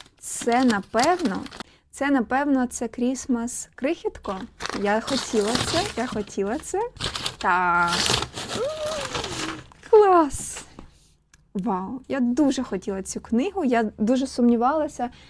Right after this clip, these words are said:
чи купувати її, чи ні, бо я бачила її в книгарні Ніша, я її взяла вже до рук, а потім думаю, «Блін, ні, вона є в моєму віш-листі,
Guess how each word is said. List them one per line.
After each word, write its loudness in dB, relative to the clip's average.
чи -4
купувати -2
її, 0
чи -8
ні, 2
бо 2
я 0
бачила -4
її -2
в -6
книгарні -2
Ніша, -2
я 8
її 6
взяла 4
вже -2
до 0
рук, 2
а 0
потім -2
думаю, 0
«Блін, 0
ні, 4
вона 0
є 2
в -2
моєму 2
віш-листі, -4